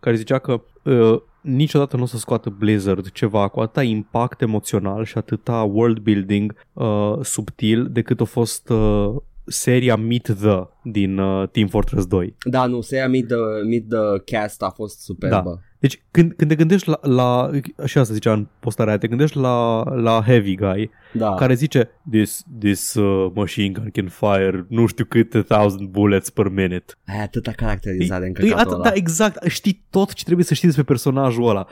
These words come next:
Speaker 1: Nu trebuie să mă uit la Tracer, cum se fugărește cu Widowmaker pe acoperișuri și bla, bla, bla, bla. Deci știu tot ce trebuie să știu despre personajul ăla
Speaker 2: Intro-
Speaker 1: dintr-o singură, dintr-o singură, uh, propoziție.
Speaker 2: Meet the Scout was fucking brilliant.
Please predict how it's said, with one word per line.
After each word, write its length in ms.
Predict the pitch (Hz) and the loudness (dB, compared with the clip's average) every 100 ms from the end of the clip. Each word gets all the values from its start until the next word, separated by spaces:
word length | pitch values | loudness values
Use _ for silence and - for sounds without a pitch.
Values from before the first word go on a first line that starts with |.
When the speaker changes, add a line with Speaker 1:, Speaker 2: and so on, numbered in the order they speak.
| - - | -16 -4
Speaker 1:
Nu 160 | 214 | 0
trebuie 240 | 214 190 165 | 2 0 0
să 120 | 143 | -2
mă 100 | 123 | -2
uit 220 | 120 151 | 2 2
la 80 | 143 | 2
Tracer, 500 | - 123 135 123 123 | 0 2 2 2 -4
cum 100 | 123 | -6
se 100 | 110 | -10
fugărește 580 | - 113 110 143 139 135 | -10 -2 2 2 0 -4
cu 180 | - 123 123 123 110 | -2 2 4 2 4
Widowmaker 640 | 120 131 123 113 117 120 | 4 4 2 2 0 0
pe 100 | 107 | -2
acoperișuri 760 | 113 107 113 104 120 113 - 101 | -4 -6 -4 0 0 0 -2 -4
și 80 | 101 | -2
bla, 280 | 101 107 | -2 -2
bla, 180 | 101 98 95 95 | -2 -4 -4 -6
bla, 100 | 92 | -6
bla. 160 | 95 92 | -6 -6
Deci 220 | 120 165 196 | -8 -14 -8
știu 300 | - 233 226 - | -2 0 -2 2
tot 240 | 220 220 | 2 2
ce 160 | - - | -4 -6
trebuie 320 | - 165 156 | -2 0 0
să 100 | - | -2
știu 160 | 127 131 | -4 -6
despre 240 | 127 - | -6 -6
personajul 420 | 107 104 107 175 | -6 -2 2 6
ăla 100 | 208 | 6
Speaker 2:
Intro- 40 | - | 6
Speaker 1:
dintr-o 220 | 233 202 | 4 2
singură, 540 | 170 135 113 104 104 - _ | 2 2 2 2 -2 -8 _
dintr-o 240 | 131 120 | -6 -4
singură, 420 | 117 - 110 98 - _ - | -4 -2 -2 -2 -8 _ -6
uh, 120 | 110 113 - - | -4 -4 -12 -4
propoziție. 440 | 151 165 208 170 | 0 2 0 -2
Speaker 2:
Meet 120 | 151 151 | -2 -2
the 80 | - | 0
Scout 640 | - - 143 123 110 - | -2 0 0 2 0 -6
was 360 | - 107 - - | -12 -12 -12 -10
fucking 420 | - 143 - 139 127 110 | -8 -6 -6 -8 -10 -4
brilliant. 520 | 127 110 101 95 117 | 0 2 2 0 0